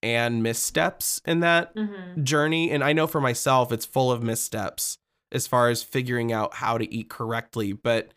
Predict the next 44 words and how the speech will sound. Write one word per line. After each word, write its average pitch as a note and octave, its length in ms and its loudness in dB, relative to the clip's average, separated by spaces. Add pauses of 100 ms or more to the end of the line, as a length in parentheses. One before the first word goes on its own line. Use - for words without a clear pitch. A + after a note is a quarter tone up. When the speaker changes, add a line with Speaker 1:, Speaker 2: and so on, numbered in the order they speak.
(320)
Speaker 1:
have C#3 160 2
you, D3+ 340 2
like, C3+ 300 2
you've D3+ 240 0
been, C#3+ 340 0
you D3+ 80 -2
know, G#2+ 100 -2
talked G2+ 280 -4
about, G2+ 80 -2
like, G#2 100 -6
you - 60 -20
can't G#2 160 -4
eat A2 120 -8
bread, D#3 420 6
this, A#2 160 -4
that, B2 360 2
you C#3 100 -2
know, B2 80 0
are A#2 100 0
there B2 100 -2
things B2+ 340 -2
Speaker 2:
Mm-hmm. B2 80 -2
Speaker 1:
like, A2 260 -4 (480)
where C3 120 0
you've, C3 100 2
like, B2+ 160 2
"Okay, B2 500 2
well, A#2+ 560 4 (540)
let C#3 240 2
me D3 120 2
shift - 380 -2
my C3 180 0
diet, B2 520 0
like, A2 180 -2
this B2+ 400 0
way D2 500 -2
and A#2 180 -2
see B2 280 -2
if A2+ 100 -2
that A#2 520 0 (100)
fulfills G#2 540 -6
that D#2 200 -8
for - 140 -12
me"? F#2 380 -10